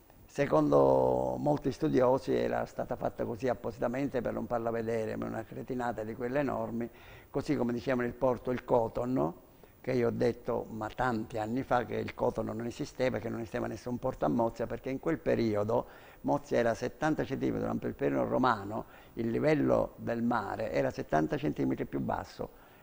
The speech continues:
e quindi non potevano esserci navi, tant'è che non sono state mai trovate <laughs> a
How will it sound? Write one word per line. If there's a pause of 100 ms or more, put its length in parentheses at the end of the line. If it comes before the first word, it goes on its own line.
e
quindi
non
potevano
esserci
navi,
tant'è
che
non
sono
state
mai
trovate (400)
<laughs>
a